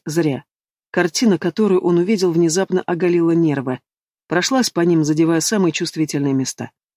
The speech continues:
Лариса стояла на его кухне, такая домашняя, такая ранимо красивая. С котиком, будь он не ладен, который тоже делал общую картинку. Рана, затянувшаяся в груди Ярлова, надорвалась. Потянула давно забытым прошлым, чем-то родным, уютным,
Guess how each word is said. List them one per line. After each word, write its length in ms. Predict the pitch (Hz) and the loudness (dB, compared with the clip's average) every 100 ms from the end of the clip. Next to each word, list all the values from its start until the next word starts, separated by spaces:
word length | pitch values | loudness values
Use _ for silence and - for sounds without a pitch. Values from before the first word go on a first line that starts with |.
| _ - | _ -2
Лариса 360 | 175 254 226 | 2 2 2
стояла 400 | 220 202 196 220 | 0 0 2 2
на 80 | 190 | 2
его 160 | 190 180 | 2 0
кухне, 540 | - 214 - 135 123 - | -2 -4 0 -2 -2 -8
такая 280 | - 170 214 | -10 -4 -2
домашняя, 600 | 156 156 190 196 - 139 | 0 0 0 0 0 -2
такая 340 | - 165 190 170 | -2 -4 0 0
ранимо 340 | 175 190 175 | 2 2 0
красивая. 600 | 160 160 - 165 127 131 - _ _ _ | -2 -4 -4 -4 -4 -8 -14 _ _ _
С 120 | - - | -10 -2
котиком, 460 | 285 226 - 196 | 0 0 0 0
будь 200 | 170 196 | 0 0
он 160 | 185 170 | 2 4
не 80 | 165 | 4
ладен, 320 | 180 170 156 | 2 0 0
который 340 | 170 165 160 | -2 0 -2
тоже 280 | 160 190 170 | 0 -2 0
делал 280 | 151 160 156 | 2 0 0
общую 340 | - 151 - | -4 -6 -8
картинку. 640 | 147 139 - 113 123 123 123 _ _ _ - | -6 -8 -6 -6 -6 -6 -8 _ _ _ -2
Рана, 320 | 202 214 196 | 2 4 4
затянувшаяся 680 | 165 - 190 185 - 160 147 | 2 2 0 0 -2 -2 -2
в 20 | |
груди 260 | 151 165 | -2 0
Ярлова, 600 | 160 180 220 190 139 127 - | 2 2 2 2 0 -2 -4
надорвалась. 760 | 160 156 156 143 135 123 - - _ _ _ | -4 -2 -2 -2 -4 -4 -8 -12 _ _ _
Потянула 460 | 165 160 208 247 208 | -6 0 2 2 2
давно 300 | 170 175 165 | 2 0 2
забытым 500 | 156 156 190 160 147 | 0 0 -2 -2 -4
прошлым, 560 | - 170 147 143 147 - _ _ | -2 -2 -2 -4 -6 -8 _ _
чем-то 400 | - 226 202 202 | 0 2 2 -2
родным, 480 | 185 156 165 127 - | -2 0 2 0 -4
уютным, 640 | - 190 180 196 - 151 | -4 -2 0 -2 0 -2